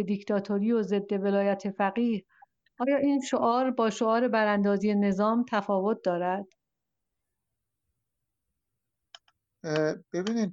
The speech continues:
Speaker 2: تشکیل جبهه برای مب-، تشکیل این هستش که بشه مبارزه سازمان یافته رو علیه این حکومت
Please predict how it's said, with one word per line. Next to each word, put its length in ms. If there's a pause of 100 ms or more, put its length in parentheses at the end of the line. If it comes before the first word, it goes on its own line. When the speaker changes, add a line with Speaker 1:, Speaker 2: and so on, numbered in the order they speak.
Speaker 2:
تشکیل 640 (340)
جبهه 380
برای 260
مب-، 560
تشکیل 380
این 160
هستش 300
که 100
بشه 260
مبارزه 520
سازمان 500
یافته 440
رو 100
علیه 400
این 260 (400)
حکومت 600